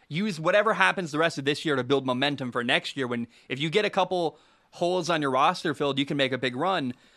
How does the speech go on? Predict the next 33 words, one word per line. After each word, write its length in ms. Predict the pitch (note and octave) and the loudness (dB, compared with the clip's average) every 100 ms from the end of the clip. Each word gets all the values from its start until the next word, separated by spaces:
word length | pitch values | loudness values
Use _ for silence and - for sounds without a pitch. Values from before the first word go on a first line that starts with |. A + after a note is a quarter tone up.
| - | -6
I'm 140 | - F3 | -2 -2
curious, 360 | - B3 A3 | -2 -2 -2
what 140 | E3+ A#3+ | 2 2
are 60 | |
your 240 | A3+ E3+ F#3+ | 2 2 2
expectations, 760 | D#3+ - C#3+ C#3 C3 C#3+ B2+ | 0 -2 -2 -2 -2 -2 -4
and 140 | C3+ C3 - | -4 -8 -4
how 120 | F3+ | -2
do 80 | G#3+ | 0
you 160 | F3 F3+ | -2 -4
feel 140 | G3 | -2
about 120 | D#3 | -2
the 80 | C#3 | 0
rest 220 | C#3 C3+ | -2 -2
of 60 | C#3 | -4
the 80 | C3 | -2
year, 160 | C3 | 0
and 100 | B2 | 0
what 80 | C#3 | 0
do 60 | D#3+ | 0
you 100 | D#3+ | 0
want 300 | C3 C#3 - | 0 -2 -2
from 140 | C3 | -4
your 120 | A#2+ | -4
team 440 | - C#3+ C3+ A#2+ A#2 _ - | -4 -2 0 -2 -8 _ -6
as 160 | - B2 | -4 -2
the 80 | C3 | 0
year 160 | C3 | -2
comes 200 | C3+ B2+ | -2 -6
to 80 | C3+ | -6
a 40 | A#2+ | -4
close 400 | C3+ B2+ B2 A#2 | -2 -2 -2 -6
and 160 | A2 | -8